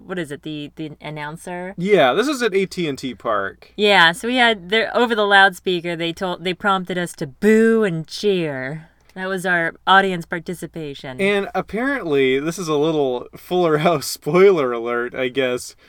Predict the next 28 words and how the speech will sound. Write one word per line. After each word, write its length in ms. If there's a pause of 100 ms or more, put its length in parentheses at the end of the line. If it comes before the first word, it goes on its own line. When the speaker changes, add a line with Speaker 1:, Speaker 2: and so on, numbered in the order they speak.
(120)
Speaker 2:
Which 280
sister 340
was 160
it 120
that 80
was 140
doing 280
the 60
national 500
anthem 540
and 140
was 160
booed? 280
Speaker 1:
Stephanie 440
Tanner. 480
Speaker 2:
Stephanie 580
Tanner 380
apparently 560
has 180
some 180
sort 280
of 60
thing 460
for 180
Hunter 320
Pence 540
in 220
this 540